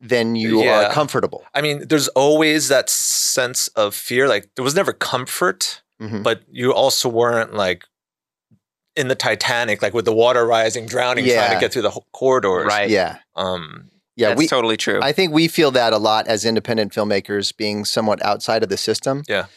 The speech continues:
Speaker 1: 'Cause we've had agents and managers at times, and, and, but not really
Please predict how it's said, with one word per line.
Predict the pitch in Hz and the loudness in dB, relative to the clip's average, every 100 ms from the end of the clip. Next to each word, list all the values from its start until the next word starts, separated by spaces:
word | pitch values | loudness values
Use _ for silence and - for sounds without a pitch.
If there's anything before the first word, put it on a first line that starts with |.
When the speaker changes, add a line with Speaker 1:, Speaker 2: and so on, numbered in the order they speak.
| _ _ | _ _
Speaker 1:
'Cause | 110 98 - _ _ _ _ - | -6 -6 -10 _ _ _ _ -6
we've | 147 156 | -4 -2
had | 127 135 147 143 - _ _ _ _ _ - | -2 0 0 -2 -6 _ _ _ _ _ -4
agents | 131 143 143 - | -2 0 0 0
and | 117 | 0
managers | 120 143 151 156 147 | 0 0 0 0 0
at | 117 | 0
times, | 131 120 147 165 - | 0 0 0 -4 -4
and, | 120 117 - | -2 -2 -4
and, | 117 107 107 - _ _ 113 | -4 -4 -6 -12 _ _ -2
but | 131 | -2
not | 127 131 131 127 | 0 0 0 -2
really | 123 127 120 120 | 0 2 2 -2